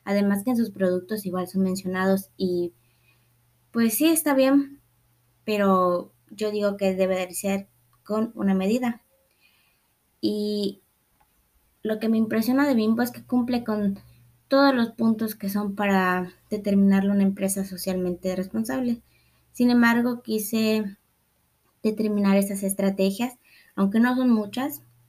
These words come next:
también, este, ayuda a la mejora de ella.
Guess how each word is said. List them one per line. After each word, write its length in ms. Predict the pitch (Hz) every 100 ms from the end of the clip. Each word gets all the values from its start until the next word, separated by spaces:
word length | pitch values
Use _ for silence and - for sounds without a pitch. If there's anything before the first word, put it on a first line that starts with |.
| _ _ _ _ _ _
también, 380 | 214 208 196 196
este, 500 | 202 196 202 196 - -
ayuda 480 | 202 202 196 196
a 40 | 190
la 80 | 185
mejora 560 | 190 - 185 180 180
de 100 | 185
ella. 380 | 202 254 262 240